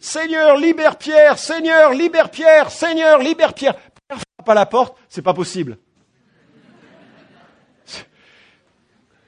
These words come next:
Et voilà pourquoi c'est tellement important de persévérer dans la prière.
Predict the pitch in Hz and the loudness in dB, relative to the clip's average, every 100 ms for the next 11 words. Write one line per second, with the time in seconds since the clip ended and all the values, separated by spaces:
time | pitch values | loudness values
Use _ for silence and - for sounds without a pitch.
0 | _ _ _ _ _ - 175 151 202 262 | _ _ _ _ _ -2 -2 0 0 2
1 | 262 262 220 - - 214 240 202 - 175 | 0 -2 -8 -10 -4 -2 -2 -2 -10 -12
2 | _ 240 247 240 226 226 196 - 214 156 | _ -2 0 0 -2 -4 -8 -6 -8 -8
3 | - 220 - - 190 190 214 190 165 175 | -10 -8 -8 -6 -6 -4 -4 -4 -8 -8
4 | 156 139 | -8 -8